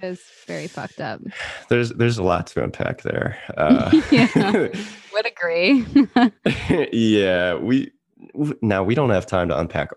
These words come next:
Speaker 2: all of that,
Speaker 1: Mm-mm.
Speaker 2: as, as a great man once said.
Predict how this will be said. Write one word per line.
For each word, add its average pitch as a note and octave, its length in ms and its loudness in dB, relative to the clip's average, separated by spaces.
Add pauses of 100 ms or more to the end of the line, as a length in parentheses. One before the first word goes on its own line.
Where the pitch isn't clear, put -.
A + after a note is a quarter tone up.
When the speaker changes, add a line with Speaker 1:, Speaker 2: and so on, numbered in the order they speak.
(140)
Speaker 2:
all G#2 320 0
of E2 200 -4
that, - 300 -4 (380)
Speaker 1:
Mm-mm. A3 220 -10
Speaker 2:
as, G3 400 -4 (100)
as D#2 220 -8
a D2 300 -8 (260)
great F2+ 300 -2
man D2+ 220 -2
once - 240 -10
said. C2+ 440 -8